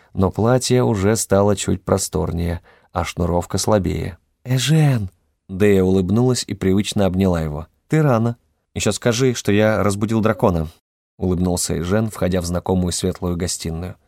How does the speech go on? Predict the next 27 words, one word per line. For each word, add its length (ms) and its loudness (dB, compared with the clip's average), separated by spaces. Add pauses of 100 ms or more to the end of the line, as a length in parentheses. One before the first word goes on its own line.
(320)
«Нет, 340 2
Нейт 300 0
уже 160 0
уехал 340 0
на 120 0
работу», 480 -4 (240)
ответила 480 0
его 260 0
Ильтере. 640 -6 (320)
«У 40 -6
него 140 2
скоро 320 0
экзамены, 560 0
а 80 -4
потом 320 -4
отпуск. 500 -6 (160)
Жду 180 -4
не 120 0
дождусь. 500 -2 (640)
Чаю?» 360 0 (320)
Эжен 280 0
отрицательно 600 -2
покачал 420 -6
головой. 460 -6 (400)
«Когда 260 0
вы 80 0
выезжаете?» 680 -4